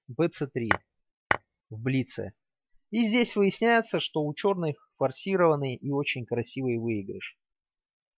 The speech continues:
В начале нападаем разок.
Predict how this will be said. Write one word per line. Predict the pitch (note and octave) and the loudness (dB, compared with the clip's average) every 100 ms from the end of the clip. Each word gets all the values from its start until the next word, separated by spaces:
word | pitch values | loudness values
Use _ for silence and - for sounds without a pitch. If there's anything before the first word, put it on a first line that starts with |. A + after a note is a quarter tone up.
| _ _ _ _ _ _ _ _ _ _ _ _ _ _ - | _ _ _ _ _ _ _ _ _ _ _ _ _ _ -2
В | |
начале | D3+ G3 - F3 B2+ G2+ - _ _ _ _ _ _ _ _ - _ - | 2 4 8 8 8 2 -2 _ _ _ _ _ _ _ _ -6 _ -12
нападаем | A#2+ - E3+ B3 C4 A3+ | -4 -2 0 2 2 2
разок. | G#3+ G3 F#3+ - | 0 0 -2 -4